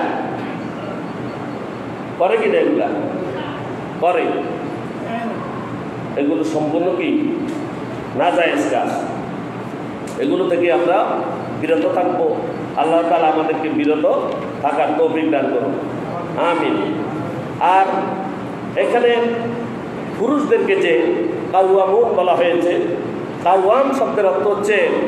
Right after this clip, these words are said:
এই কোনো প্রতিষ্ঠান প্রধান, অথবা কোনো পরিবার প্রধান, অথবা কোনো ইউনিয়ন প্রধান, অথবা কোনো ইউনিটের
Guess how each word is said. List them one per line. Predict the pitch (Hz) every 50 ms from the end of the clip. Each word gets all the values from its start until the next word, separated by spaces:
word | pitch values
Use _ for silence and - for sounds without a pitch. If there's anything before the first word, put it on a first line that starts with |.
| - - - - - - - - - - - - - - - - - - - - - - -
এই | 139 147 156 156 151 151 143 147 147 143 - - 147 - - 143 - -
কোনো | 180 196 202 190 190 175
প্রতিষ্ঠান | 180 175 180 240 - - - - 208 202 180 165 165 - 160 156 - - - - - - - - - - - - - - - - - - - -
প্রধান, | - 165 175 175 175 175 180 180 185 180 180 175 - - - - - -
অথবা | 139 156 151 175 165 160
কোনো | 156 - 160 156 147 139
পরিবার | 143 160 175 175 180 196 214 214 214
প্রধান, | 208 214 208 214 208 214 214 214 214 - - - -
অথবা | 147 175 175 175 190 185 175
কোনো | 175 175 - 160 156
ইউনিয়ন | 147 143 147 170 185 196 208 214 214 208
প্রধান, | 208 214 214 214 214 208 214 214 208 208 214 214 214 - - - -
অথবা | 170 180 180 226 233 214 202 180 160 139 139 - - - - - - - - - - - - - - - - - - - - - - - - - - - - - - - - - - - - - - - - - - - - - - -
কোনো | 185 190 196 202 196
ইউনিটের | 175 170 175 180 180 196 196 - - 269 285